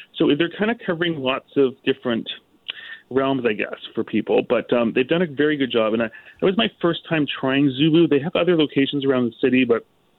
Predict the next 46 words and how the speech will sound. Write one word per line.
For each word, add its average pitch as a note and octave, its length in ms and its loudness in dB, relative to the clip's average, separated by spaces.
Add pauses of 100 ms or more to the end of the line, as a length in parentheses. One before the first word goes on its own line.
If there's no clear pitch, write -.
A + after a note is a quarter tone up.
(100)
I A2 60 -2
had A#2+ 120 4
not C3+ 240 2
been B2 140 2
to B2+ 80 -2
them B2+ 160 -2
before. C3 340 0
So B2 140 0
this C#3 180 0
was D#3+ 140 0
my C#3 100 0
first A#2+ 220 -4
time, A#2 140 0
and A2+ 60 0
I A#2 40 2
was A2+ 100 -2
very C3 160 0
impressed. A2 440 -6
The G#2+ 80 -12
service D3 280 0
was C3+ 120 0
spot B2+ 340 0
on. A#2+ 320 0 (360)
They B2+ 100 2
were A2+ 140 4
all D#3 300 4
new D#3 180 4
hires. B2+ 480 -2 (120)
People D#3+ 260 -4
are C3+ 100 0 (200)
super E3+ 180 -2
excited C#3+ 440 -2
to C#3 40 -2
be A#2 120 0
working C3+ 460 0
there. C3+ 360 0 (640)
And B2+ 220 0
so C3 80 4
that's C#3+ 200 0
nice B2 280 0
to B2 80 -8
see. - 160 -4
You A#2 100 0
don't B2 240 0
see A#2 80 -4
that A2+ 160 2